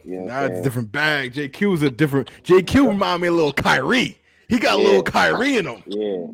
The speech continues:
Speaker 1: he don't care. Like, and what I like about it, he, he gonna kill you, and he ain't gonna talk. I love that.
Speaker 2: Yeah.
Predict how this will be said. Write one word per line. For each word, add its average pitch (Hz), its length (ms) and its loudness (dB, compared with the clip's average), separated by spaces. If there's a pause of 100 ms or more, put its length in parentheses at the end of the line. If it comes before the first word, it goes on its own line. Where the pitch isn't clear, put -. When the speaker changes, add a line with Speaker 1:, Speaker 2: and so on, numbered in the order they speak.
(100)
Speaker 1:
he 156 120 -4
don't 139 180 -2
care. 123 320 -4
Like, 101 220 -2
and 104 160 -10
what 135 120 -2
I 143 60 4
like 139 220 -2
about 117 260 -8
it, 101 60 -16
he, 131 240 -10
he 131 100 -18
gonna 120 220 -12
kill 135 320 -14
you, 143 240 -18 (640)
and 101 140 -14
he 131 180 -10
ain't 113 100 -12
gonna 101 160 -14 (120)
talk. 117 300 -10 (180)
I 107 100 -10
love 107 240 -4
that. 107 200 -2
Speaker 2:
Yeah. 95 100 -14